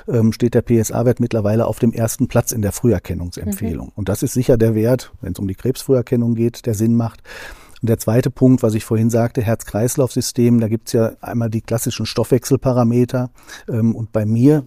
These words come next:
Speaker 1: in den Praxis, in der Praxis, ähm, wo wir ja auch nicht nur die urologische Vorsorge anbieten, sondern auch so einen Gesundheitscheck für die Männer, sind dann immer die Fettstoffwechselwerte noch dabei. Da geht's dann um Cholesterin, um die Triglyceride.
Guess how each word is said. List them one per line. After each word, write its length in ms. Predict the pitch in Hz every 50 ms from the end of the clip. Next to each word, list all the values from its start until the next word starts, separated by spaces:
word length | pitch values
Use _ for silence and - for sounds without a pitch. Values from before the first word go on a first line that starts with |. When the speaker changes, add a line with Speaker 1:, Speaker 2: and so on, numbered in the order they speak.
| _ _ -
Speaker 1:
in 140 | 135 127 127
den 120 | 123 117
Praxis, 540 | - - 127 120 - - - 131 117 - - -
in 100 | 123 120
der 100 | 120 113
Praxis, 500 | - 120 117 - - - 117 110 - -
ähm, 300 | - 123 113 113 113 110
wo 100 | 107 104
wir 80 | 113
ja 140 | 113 104 73
auch 240 | 101 113 113 - - - - - -
nicht 220 | 110 113 120 -
nur 140 | 135 113 110
die 100 | 110 113
urologische 640 | - 120 120 139 135 127 123 127 120 113 - 120
Vorsorge 520 | 110 - 120 117 120 117 117 110 113 110 104
anbieten, 380 | 110 117 113 110 113 110 - 120
sondern 240 | 107 107 110 110 104
auch 200 | - 110 113 -
so 80 | -
einen 60 | 113
Gesundheitscheck 760 | 104 107 95 104 127 - 131 123 117 - - - - 120 - -
für 120 | - 131
die 100 | 120 117
Männer, 320 | 113 110 113 113 113 113 113 - - - - - - -
sind 180 | - - 117 104
dann 80 | 113 104
immer 140 | 110 104
die 80 | 95 92
Fettstoffwechselwerte 1000 | - - 131 - - - 120 - - 110 - - - 113 104 107 104 107 - 107
noch 160 | 104 101 -
dabei. 380 | - 120 107 98 101 98 104
Da 80 | 101 98
geht's 240 | 95 101 101 - -
dann 140 | - 107 113
um 120 | 127 120
Cholesterin, 720 | - - 127 123 120 - - 135 120 101 104 107 107 110
um 140 | 107 107 104
die 80 | 104 107
Triglyceride. 960 | - - - 123 120 113 110 110 - - - 104 104 107 107 110 104 107 101